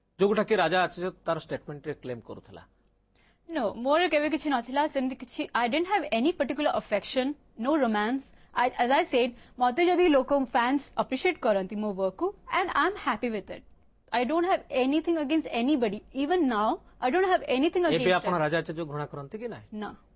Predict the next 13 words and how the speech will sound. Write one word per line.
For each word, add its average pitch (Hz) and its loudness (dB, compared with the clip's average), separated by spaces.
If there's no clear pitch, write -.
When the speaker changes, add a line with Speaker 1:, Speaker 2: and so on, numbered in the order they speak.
Speaker 2:
ମୋର 277 0
Speaker 1:
ହଁ। 370 0
Speaker 2:
କିଛି 359 0
ଘୃଣା 233 -2
ନାହିଁ। 180 -12
Speaker 1:
ଏଣ୍ଟାୟାର 185 2
ଏପିସୋଡରେ 151 2
ରାଜା 139 0
ଆଚାର୍ଯ୍ୟ, 135 -6
ଆପଣ, 120 -12
ବିରଞ୍ଚି 143 -4
ହତ-, - -16
ହତ୍ୟାକାଣ୍ଡ, 117 -12